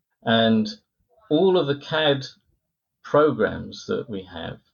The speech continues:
handle the data slightly differently. And so you can never be sure when you're looking at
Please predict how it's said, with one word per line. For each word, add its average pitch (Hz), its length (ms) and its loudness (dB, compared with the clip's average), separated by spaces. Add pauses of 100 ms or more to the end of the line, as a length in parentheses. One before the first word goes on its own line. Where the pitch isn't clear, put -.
(400)
handle 147 420 0
the 117 120 0
data 107 460 0
slightly 107 840 -4
differently. - 640 -8 (840)
And 110 120 -2
so 120 520 2 (460)
you 139 200 2
can 160 160 -4
never 220 220 4
be 185 200 -4
sure 135 400 0
when 123 120 4
you're 127 100 4
looking 135 340 0
at 117 220 -2